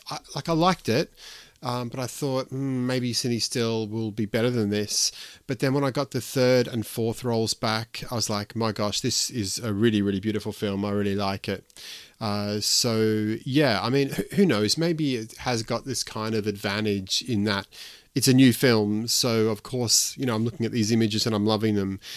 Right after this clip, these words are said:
Uh, maybe if I took the same images on Portra or Kodak Gold two hundred, you know, maybe I'd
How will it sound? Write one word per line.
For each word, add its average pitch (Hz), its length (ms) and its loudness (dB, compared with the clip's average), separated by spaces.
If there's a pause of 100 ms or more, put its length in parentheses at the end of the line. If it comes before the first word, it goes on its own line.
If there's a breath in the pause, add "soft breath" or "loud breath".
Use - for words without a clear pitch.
(220 loud breath)
Uh, 101 220 -2
maybe 135 360 4
if - 120 0
I 127 120 0
took - 280 -4
the 123 100 -4
same 117 280 2
images 117 520 2
on 113 160 2
Portra 110 640 2
or 107 140 -2
Kodak 113 360 -4
Gold 113 200 0
two 123 200 -2
hundred, 110 540 0 (380 loud breath)
you 117 100 0
know, 104 360 4 (100)
maybe 131 560 2
I'd 120 220 0